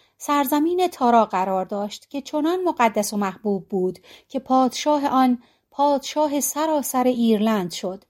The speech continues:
بنابراین تپه‌ها و دشت‌های دوران کودکی دانسنی در افسانه‌های زرین غوطه‌ور بودند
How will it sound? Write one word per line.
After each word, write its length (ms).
بنابراین 680
تپه‌ها 520
و 80
دشت‌های 720
دوران 480
کودکی 540
دانسنی 760
در 160
افسانه‌های 800
زرین 500
غوطه‌ور 560
بودند 600